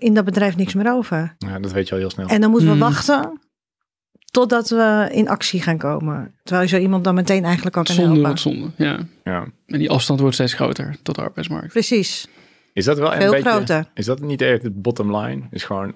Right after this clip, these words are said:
Speaker 2: de kappen daarmee? Gewoon
Speaker 1: Ja.
Speaker 2: niet langer meer wachten met de reïntegratie. Op het moment dat je weet,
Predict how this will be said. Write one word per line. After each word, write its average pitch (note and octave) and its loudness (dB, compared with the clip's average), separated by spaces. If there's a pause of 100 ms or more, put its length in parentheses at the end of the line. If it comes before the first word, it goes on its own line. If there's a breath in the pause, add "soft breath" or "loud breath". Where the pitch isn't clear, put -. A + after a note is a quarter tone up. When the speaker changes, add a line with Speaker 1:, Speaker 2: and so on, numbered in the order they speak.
Speaker 2:
de - -16
kappen A#2+ -2
daarmee? G#2+ -4
Gewoon A2+ -4
Speaker 1:
Ja. G2+ 2
Speaker 2:
niet A#2+ 2
langer A2+ 2
meer G2+ 0
wachten G2+ -4
met F#2+ -4
de F#2 -4
reïntegratie. F#2 -4
Op G2+ -4
het G#2+ 0
moment B2+ 2
dat A2+ 0
je A2 0
weet, F#2+ 2